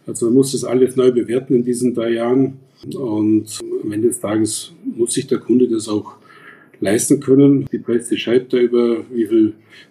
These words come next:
mehr Packs oder weniger Packs, wie viel höher da die Preise geworden sind. Die Zahlen, die sehe ich, die stimmen mehr oder weniger.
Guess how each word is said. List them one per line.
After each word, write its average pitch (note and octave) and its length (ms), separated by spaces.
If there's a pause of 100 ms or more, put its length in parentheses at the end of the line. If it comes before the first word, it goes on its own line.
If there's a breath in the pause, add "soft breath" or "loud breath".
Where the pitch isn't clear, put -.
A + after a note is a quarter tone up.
mehr A#2+ 180
Packs A#2+ 420
oder G#2+ 180
weniger A#2+ 340
Packs, - 400
wie A#2 120
viel G#2+ 160
höher A2+ 260
da A2 160 (220)
die G#2+ 60
Preise B2 380
geworden A#2+ 400
sind. A#2+ 320 (180)
Die A2 100
Zahlen, A2 580 (120)
die A2 580
sehe A2 360
ich, - 140
die G#2+ 100
stimmen C#3 340
mehr C3 180
oder B2 160
weniger. B2+ 440